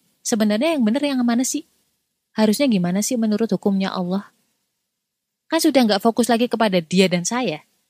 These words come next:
Fokusnya adalah apa yang disampaikan Allah. Apa hukumnya? Kalau gue secara pribadi, tipsnya adalah selalu ingat Allah. Setiap keadaan, ingat Allah. Apapun, dimanapun, seperti apapun kondisinya, selalu libatkan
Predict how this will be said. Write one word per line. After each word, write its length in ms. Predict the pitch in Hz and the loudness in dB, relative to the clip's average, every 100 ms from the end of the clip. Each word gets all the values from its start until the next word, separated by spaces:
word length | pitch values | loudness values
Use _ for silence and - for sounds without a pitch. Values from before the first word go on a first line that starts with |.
| _ | _
Fokusnya 380 | 226 233 302 262 | -4 -2 0 0
adalah 200 | 208 214 | 0 -2
apa 320 | 262 - 262 | -4 -2 0
yang 80 | 233 | 0
disampaikan 480 | 190 196 185 180 185 | -2 -4 -6 -6 -8
Allah. 400 | 214 220 190 180 _ _ _ _ _ | -4 -4 -4 -8 _ _ _ _ _
Apa 380 | 262 - 269 214 | -10 -4 -2 0
hukumnya? 640 | 185 - 233 214 170 - _ _ _ - | 0 0 0 0 -4 -12 _ _ _ 0
Kalau 160 | 233 226 | 2 4
gue 80 | 220 | 2
secara 380 | 233 226 220 | 0 0 0
pribadi, 480 | 208 202 170 160 208 | 0 -2 -2 -2 -4
tipsnya 480 | - 214 - 214 208 | -2 -2 0 -2 0
adalah 500 | 180 156 160 185 214 - - _ | -4 -4 -4 -2 -4 -8 -18 _
selalu 480 | - 240 240 247 240 | -6 0 2 2 2
ingat 160 | 226 | -2
Allah. 400 | - 196 180 165 _ _ _ - | -6 -6 -6 -8 _ _ _ -8
Setiap 400 | 254 262 269 - | -2 2 0 0
keadaan, 760 | 247 208 175 170 185 214 226 _ | -4 -2 -2 -2 0 0 -2 _
ingat 240 | - 247 240 | 2 2 2
Allah. 420 | 214 190 160 - _ _ _ _ | -2 -2 -6 -10 _ _ _ _
Apapun, 720 | 220 240 240 - 311 339 320 _ _ | -4 0 -2 0 0 0 -6 _ _
dimanapun, 640 | 196 214 226 214 214 - 277 | 2 4 4 2 0 0 -2
seperti 320 | 277 240 233 | -2 -2 -4
apapun 400 | 220 214 214 208 | -4 -4 -4 -4
kondisinya, 640 | 202 190 190 262 240 226 | -2 -2 0 2 4 2
selalu 400 | 247 254 247 277 | 0 0 2 4
libatkan 560 | 277 269 196 190 - 214 | 4 2 0 -2 -2 -4